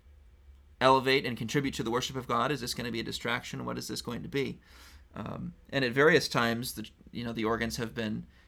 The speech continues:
you know, during the, during the English Commonwealth, they were not, they were not organs. The, the, the, you know, our, our, our theological forebears as Congregationalists, um, I, I cannot, I cannot claim much common ground with them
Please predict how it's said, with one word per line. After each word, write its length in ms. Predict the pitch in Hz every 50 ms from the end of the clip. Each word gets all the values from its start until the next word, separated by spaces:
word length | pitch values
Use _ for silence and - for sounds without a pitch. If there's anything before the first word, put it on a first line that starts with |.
| - -
you 60 | -
know, 80 | - 110
during 420 | 113 - 117 117 113 110 113 110
the, 360 | 113 113 110 113 117 110 107 - - - -
during 280 | - 120 117 117 113 117
the 60 | 117
English 280 | 107 117 120 120 117 -
Commonwealth, 600 | - 135 131 143 139 139 139 156 175 175 - - - - - - - _ - - - - - - - -
they 120 | - - -
were 120 | 113 110
not, 340 | 107 107 107 113 113 101 - -
they 80 | - -
were 80 | 104
not 140 | 110 117 107
organs. 320 | 101 127 120 107 113 - -
The, 180 | 123 120 -
the, 340 | - - 127 123 120 120 - -
the, 100 | - 127
you 260 | 123 120 117 110 123
know, 80 | 120 117
our, 240 | 95 104 117 113 - -
our, 220 | 123 120 120 123 143 - - - _ - -
our 240 | - 117 120 120 120
theological 580 | - - 180 170 160 156 151 147 151 - 127
forebears 600 | 117 - 143 139 139 131 123 120 117 117 117 - -
as 120 | 107 110
Congregationalists, 920 | - 127 120 120 117 120 123 - - 123 117 113 113 - - - - - - - - - - - - - - - -
um, 420 | - 117 117 117 117 113 113 117 117 - _ _ _ _ - - - - - - - - - - - - - - -
I, 380 | - 139 151 160 165 170 170 -
I 480 | - 147 151 151 156 160 160 156 147 147 -
cannot, 480 | - 165 151 147 143 143 143 135 - - -
I 140 | 123 131
cannot 480 | 135 - 165 151 143 139 139 123 - -
claim 300 | - - 151 135 131 131
much 240 | 127 127 120 - -
common 260 | 151 139 135 131 127
ground 200 | 120 117 120 120
with 120 | 117 117
them 300 | - 113 117 117 120 120